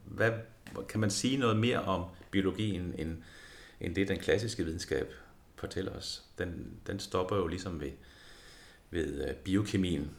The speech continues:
tit som det dybeste niveau, man kommer. Øhm, og,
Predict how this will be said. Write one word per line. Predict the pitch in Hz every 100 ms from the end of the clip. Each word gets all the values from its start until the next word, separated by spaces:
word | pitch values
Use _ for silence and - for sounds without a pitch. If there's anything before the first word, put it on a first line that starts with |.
| - -
tit | - 92
som | - 82
det | 80 -
dybeste | 87 95 101
niveau, | 87 78 80
man | 95
kommer. | - 98 98 - - - - - - -
Øhm, | 80 78 76 76 76 - - - - - -
og, | 92 -